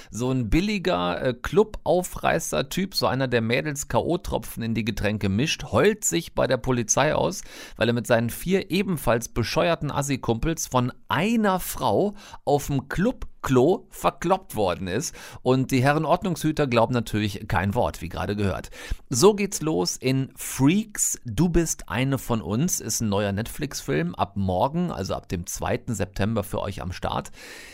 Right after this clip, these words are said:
Die Besonderheit, es ist ein deutscher Netflix-Film, eine Indie-Produktion und eine, äh, Kooperation von Netflix mit Psst und dem Z D F das kleine Fernsehspiel.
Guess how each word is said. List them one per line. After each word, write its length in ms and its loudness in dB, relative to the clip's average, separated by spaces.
Die 260 0
Besonderheit, 680 0
es 140 -2
ist 300 -6
ein 240 -2
deutscher 420 0
Netflix-Film, 880 -2
eine 220 0
Indie-Produktion 1400 0
und 340 -2
eine, 440 0
äh, 100 -2
Kooperation 880 0
von 180 -2
Netflix 520 -4
mit 260 -2
Psst 600 -4
und 360 2
dem 200 2
Z 200 0
D 100 -2
F 180 -2
das 180 -4
kleine 240 0
Fernsehspiel. 800 0